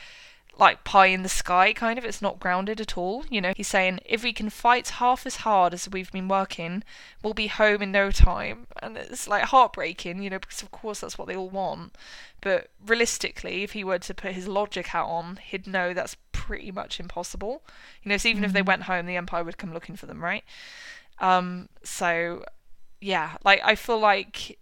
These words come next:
Speaker 1: it's that idea of just being swept up in the emotion and swept up in,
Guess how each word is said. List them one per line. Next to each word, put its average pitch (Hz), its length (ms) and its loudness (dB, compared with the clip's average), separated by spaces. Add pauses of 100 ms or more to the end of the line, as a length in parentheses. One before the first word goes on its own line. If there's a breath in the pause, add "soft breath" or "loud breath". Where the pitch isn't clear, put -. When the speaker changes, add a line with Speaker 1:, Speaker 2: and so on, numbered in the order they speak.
(160)
Speaker 1:
it's - 260 -10
that - 280 2
idea 196 400 0
of 185 140 -6
just - 160 -10
being 185 140 -8
swept - 520 -2
up 180 160 -2
in 180 80 -6
the 185 80 -2
emotion 185 640 -2
and 170 180 -8
swept - 460 -4
up 185 240 -2
in, 180 260 -6